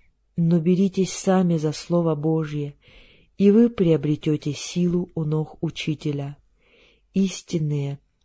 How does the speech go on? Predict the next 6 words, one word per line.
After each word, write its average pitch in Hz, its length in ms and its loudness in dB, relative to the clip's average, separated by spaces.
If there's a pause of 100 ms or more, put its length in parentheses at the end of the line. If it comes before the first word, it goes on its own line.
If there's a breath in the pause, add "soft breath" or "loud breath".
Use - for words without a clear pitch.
(180)
теологические 180 960 4
знания 175 720 0 (540 soft breath)
совершаются 165 960 0
у 170 100 -2
ног 160 380 -2
Христа. - 640 -8